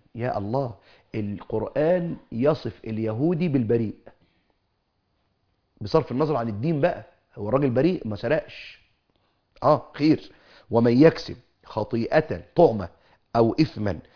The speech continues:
ثم يرمي به بريئاً". يا الله، تعالوا يا ناس اسمعوا قرآننا، تعالوا اسمعوا قرآننا بيقول إيه. خير، شوفوا العدل حتى مع غير المسلمين. "ومن يكسب خطيئة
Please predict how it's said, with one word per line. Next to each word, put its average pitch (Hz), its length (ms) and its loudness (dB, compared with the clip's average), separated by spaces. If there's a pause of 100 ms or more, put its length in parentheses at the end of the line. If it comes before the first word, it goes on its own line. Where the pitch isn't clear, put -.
(160)
ثم 117 340 -4
يرمي 127 380 0
به 165 300 -4 (100)
بريئاً". 170 1200 -2 (220)
يا 143 260 -2
الله، 139 460 -4
تعالوا 175 260 0
يا 156 40 2
ناس 180 160 0
اسمعوا 175 240 -6
قرآننا، 160 400 -2 (840)
تعالوا 165 220 2
اسمعوا 170 260 -2
قرآننا 160 380 -2
بيقول 131 280 -2
إيه. 135 340 0 (140)
خير، - 480 6 (280)
شوفوا - 240 0
العدل 151 340 4
حتى 190 320 0
مع 139 100 0
غير 190 120 4
المسلمين. 143 480 -2 (260)
"ومن 120 280 4
يكسب - 360 4 (420)
خطيئة 131 520 -2